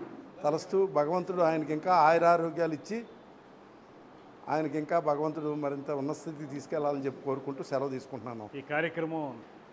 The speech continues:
Speaker 2: నిర్వహిస్తున్నటువంటి మరొక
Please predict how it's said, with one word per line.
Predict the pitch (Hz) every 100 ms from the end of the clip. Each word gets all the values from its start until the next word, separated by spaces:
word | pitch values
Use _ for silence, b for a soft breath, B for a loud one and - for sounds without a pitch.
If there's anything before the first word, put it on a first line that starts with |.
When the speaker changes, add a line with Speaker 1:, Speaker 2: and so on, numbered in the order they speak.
| - - 131
Speaker 2:
నిర్వహిస్తున్నటువంటి | 151 185 175 - 170 165 156 147 151 131 101 - - - - - - - - - - - - - - - - -
మరొక | 147 160